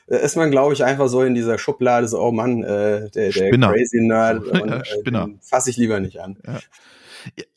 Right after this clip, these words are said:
Speaker 2: Aber, aber kannst du das nachvollziehen, was der, was der Chris sagt, Julian?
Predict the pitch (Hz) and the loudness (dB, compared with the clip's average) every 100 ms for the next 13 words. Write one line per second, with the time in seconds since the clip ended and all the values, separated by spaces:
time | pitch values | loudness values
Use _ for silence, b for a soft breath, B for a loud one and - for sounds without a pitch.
0 | - _ 139 143 B B 131 143 151 175 | -20 _ 2 2 B B 0 2 0 -2
1 | 208 170 143 180 196 - 175 170 160 156 | -4 -2 0 0 -4 -4 -4 -4 -2 -2
2 | - 143 147 139 - 151 - 170 175 185 | -2 -4 -4 -4 -4 -6 -2 -4 -4 -4
3 | 202 | -4